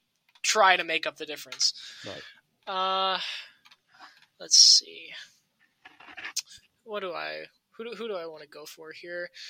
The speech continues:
Speaker 1: Uh, hmm. Uh, I don't know. I'll, I'll probably go for Milwaukee. Just Bisping.
Speaker 2: Okay.
Speaker 1: They, they,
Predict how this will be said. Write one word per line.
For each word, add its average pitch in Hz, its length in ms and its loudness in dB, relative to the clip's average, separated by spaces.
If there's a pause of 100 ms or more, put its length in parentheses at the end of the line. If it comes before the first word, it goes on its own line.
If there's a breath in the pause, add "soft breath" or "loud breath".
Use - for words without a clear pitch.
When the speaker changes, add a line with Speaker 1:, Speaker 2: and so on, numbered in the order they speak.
(320 loud breath)
Speaker 1:
Uh, 247 440 6 (1300 loud breath)
hmm. 151 280 -20 (2750 loud breath)
Uh, - 600 -8
I 202 40 -2
don't 214 240 -8
know. 208 380 0 (320)
I'll, 220 140 8
I'll 220 80 10
probably 294 220 10
go 302 100 8
for 269 120 2
Milwaukee. 185 800 4
Just - 300 2 (340)
Bisping. 190 540 6
Speaker 2:
Okay. - 20 -18 (120)
Speaker 1:
They, 214 140 6
they, 226 180 8